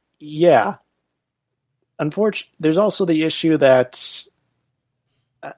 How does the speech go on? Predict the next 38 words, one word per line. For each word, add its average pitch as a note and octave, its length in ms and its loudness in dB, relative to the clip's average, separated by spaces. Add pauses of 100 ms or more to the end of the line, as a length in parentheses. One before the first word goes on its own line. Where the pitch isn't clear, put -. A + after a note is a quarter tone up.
I D3 120 -2
won't E3+ 220 0
talk D3 240 2
about C3 220 2
the, A#2 160 -14 (440)
the B2 60 -8
writers, A#2+ 460 0
'cause - 840 -2 (340)
there's A2+ 300 -4
one, B2+ 300 -2 (720)
there C#3 180 0
is C#3+ 140 2
an B2 100 0
infamous B2+ 440 -6
case, C#3 240 0
but B2+ 260 -4 (760)
the D3+ 80 0
series D4 340 -2
in D3+ 140 0
general C#3 380 2
kinda D3 240 -2
suffered C#3 460 0
from, B2+ 200 -8
like, B2 200 -4 (760)
from B2 300 -4
being C3+ 320 -2
present C3+ 320 -2
in C3+ 100 -4
the A#2 80 -2
nineties B2 680 -4
and B2 80 -6
having C#3+ 260 -2
a C3+ 80 0
lot C3 220 4
of A#2+ 300 -2 (920)
edginess F3 560 0
and B2 140 -6
angst. A2+ 680 -6